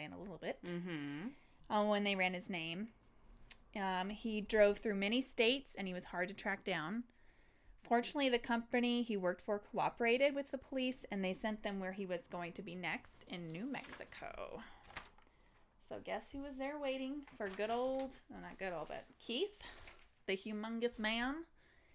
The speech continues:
Speaker 1: Detectives. And they took him to get blood and hair, and he did admit to being Julianne's ex, which tells me Chris and Keith are the same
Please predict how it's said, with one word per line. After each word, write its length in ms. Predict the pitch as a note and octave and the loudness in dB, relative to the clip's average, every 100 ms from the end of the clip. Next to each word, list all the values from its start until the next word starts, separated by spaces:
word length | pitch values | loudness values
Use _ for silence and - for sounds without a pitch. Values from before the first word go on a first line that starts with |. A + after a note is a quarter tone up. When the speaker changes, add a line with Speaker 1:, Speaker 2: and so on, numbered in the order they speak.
| - | -2
Speaker 1:
Detectives. 800 | - B3+ - - - - - - - - - - - - - - - | -2 2 -2 -2 -6 -4 -6 -8 -10 -18 -20 -20 -20 -20 -20 -14 -4
And 160 | G#3 | 0
they 140 | G3+ G3 | 2 2
took 380 | - B3+ C4+ - | 2 -2 -2 -10
him 400 | - B3 A#3 A#3 | -4 -2 0 -2
to 100 | G#3 | 0
get 260 | F3 - | 0 -2
blood 380 | G3+ F3+ F#3 F#3+ - | 0 2 2 0 -2
and 160 | B3+ | -6
hair, 460 | B3+ G3 E3 F#3 B3+ - _ _ - | -4 0 2 0 -2 -12 _ _ -6
and 100 | G#3 | -2
he 120 | A3 | -2
did 260 | G3+ A3+ C4 | 6 8 8
admit 400 | B3+ A3+ G#3+ - | 6 6 4 2
to 200 | A3 G3+ | 0 2
being 520 | G3 F#3 F#3 F3+ F#3 | 2 2 2 0 -2
Julianne's 480 | - F3 F3 E3 F3+ - | -2 -2 0 0 0 4
ex, 360 | D3 - - | 4 2 -6
which 160 | F3+ - | -6 -4
tells 220 | F#3 D#3 | -4 -2
me 100 | D3+ | -6
Chris 280 | - D3+ - | -6 -4 -4
and 100 | D#3+ | -6
Keith 240 | - D3 | -10 -8
are 60 | D#3 | -8
the 140 | - | -6
same 340 | - - - | -6 -6 -8